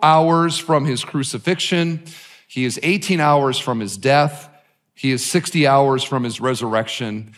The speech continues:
He is forty days from his ascension. And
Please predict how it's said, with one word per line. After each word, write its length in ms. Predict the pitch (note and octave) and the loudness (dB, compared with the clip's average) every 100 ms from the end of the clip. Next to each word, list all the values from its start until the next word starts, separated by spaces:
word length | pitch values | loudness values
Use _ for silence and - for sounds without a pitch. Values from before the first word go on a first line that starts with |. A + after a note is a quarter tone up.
| _ _ | _ _
He 200 | - A#2+ | -6 -4
is 100 | A2 | -4
forty 380 | - B2 A#2+ A2 | -6 -4 -4 -4
days 340 | G#2+ G#2 G#2 | -2 -2 -4
from 220 | - G#2 | -6 -8
his 200 | A#2 F#2+ | -8 -8
ascension. 640 | G2 - A#2+ A#2+ - F#2+ D#2+ _ _ _ | -8 -8 -8 -6 -8 -8 -12 _ _ _
And 480 | A#2+ C3+ C3+ C3 B2+ | -4 -2 -2 -2 -8